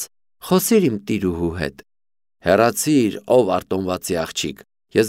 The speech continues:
գործ չունեմ քո տիրուհու հետ», ասաց իմ եղբայրը։ Եվ ստրկուհին գնաց ու հայտնեց այդ իր տիրուհուն,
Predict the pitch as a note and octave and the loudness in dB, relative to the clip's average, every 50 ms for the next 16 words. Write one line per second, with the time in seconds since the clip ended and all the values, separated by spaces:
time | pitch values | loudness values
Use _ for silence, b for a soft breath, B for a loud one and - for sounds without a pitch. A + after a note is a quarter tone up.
0 | A2 A2 A2 D#3 D#3+ C#3+ D3 - - - - F3 E3+ D#3 G#2+ E2 E2 - F#2+ D#2+ | -2 0 0 0 0 0 -4 -6 -6 -2 0 0 0 0 0 -2 -6 -6 -6 -6
1 | - - F#2 F2 E2 E2+ E2 E2 E2 D#2+ D2+ D#2+ D#2 C#2+ - - _ _ _ _ | -4 -4 -4 -2 -2 -4 -2 -2 -2 -2 -2 -4 -8 -8 -10 -14 _ _ _ _
2 | _ _ _ _ - D#2+ - - D#2+ D2 - D2 D2 D#2 D2+ C#2+ C#2+ C#2+ - - | _ _ _ _ -4 -4 -4 -4 -6 -6 -8 -8 -8 -8 -8 -8 -10 -10 -12 -14
3 | - B1+ B1+ A#1+ A1+ - - - - _ _ _ _ _ _ _ _ _ _ _ | -14 -12 -12 -12 -12 -14 -16 -18 -20 _ _ _ _ _ _ _ _ _ _ _
4 | _ _ _ _ _ D#2+ E2+ F#2+ F#2 - - - C3+ A#2 - D3+ D3 C3 D3+ F3 | _ _ _ _ _ -2 -2 -2 -2 -2 0 0 0 0 0 -2 -2 0 0 -2
5 | F3 D#3+ B2+ B2+ B2 C#3 D3+ D3+ C#3+ - A#2+ G#2+ A2 A2 G#2+ G#2 - A#2 A2 G2+ | -2 0 0 0 0 0 0 -2 -2 -4 -6 -6 -4 -4 -6 -4 -2 -2 -2 -2
6 | G2 E2+ E2 D#2+ - E2 E2 D#2+ - - E2 D#2 D2+ D#2 D#2 D#2 D#2+ D2 D2 C#2+ | -2 -4 -6 -6 -6 -8 -8 -8 -10 -10 -8 -8 -6 -8 -8 -8 -8 -8 -8 -10